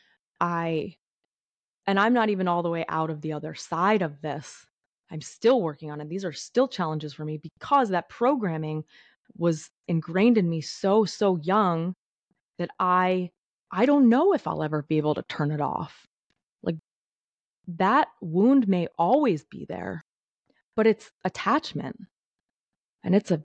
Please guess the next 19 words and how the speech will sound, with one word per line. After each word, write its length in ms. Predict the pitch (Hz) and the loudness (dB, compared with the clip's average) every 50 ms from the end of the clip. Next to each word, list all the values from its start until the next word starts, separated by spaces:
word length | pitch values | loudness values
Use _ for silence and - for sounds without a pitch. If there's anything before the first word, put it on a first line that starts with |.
| _ _ _ _ - | _ _ _ _ -4
it's 240 | - 196 196 - - | -4 -4 -2 -2 -6
a 40 | |
f-, 420 | 156 147 - - - - - _ _ _ _ _ _ _ _ _ _ _ | -6 -6 -6 -12 -16 -18 -20 _ _ _ _ _ _ _ _ _ _ _
she's 240 | - - - 254 240 | -18 -10 -8 -4 -4
a 60 | - | -4
fierce 280 | - - 247 269 240 - | -2 0 0 0 0 0
bitch, 360 | - 285 285 - - - - | 2 2 2 2 0 -6 -8
that 200 | 156 147 139 151 | -6 -4 -4 -2
one. 260 | 156 147 156 160 139 _ _ _ _ _ _ _ _ _ _ _ _ _ _ _ _ _ _ _ - | -2 -4 -4 -6 -8 _ _ _ _ _ _ _ _ _ _ _ _ _ _ _ _ _ _ _ 0
And 140 | 214 226 196 | 2 2 2
because 800 | 226 208 - - - - 254 285 311 302 240 185 170 170 165 170 | 0 -2 -6 -10 -12 -6 -2 0 2 2 2 2 2 0 -2 -2
my 320 | 180 175 175 175 170 170 | -2 -2 -2 -2 -2 -4
dynamic 640 | 160 160 185 175 170 165 165 165 170 185 208 202 - | -4 -4 -4 -4 -4 -4 -4 -4 -2 -2 -2 -2 -4
with 140 | 170 160 - | -6 -8 -6
my 100 | 160 156 | -8 -8
dad 320 | 147 - 156 170 254 220 | -6 -4 -2 0 0 0
was 100 | 185 160 | -2 -8
so 180 | - - 170 147 _ _ | -6 -8 -8 -10 _ _
push-pull, 1000 | - - - 165 - - - _ - - - 226 269 226 160 143 147 165 - | -14 -8 -6 -6 -6 -8 -14 _ -12 -2 0 2 2 4 2 0 -2 -4 -8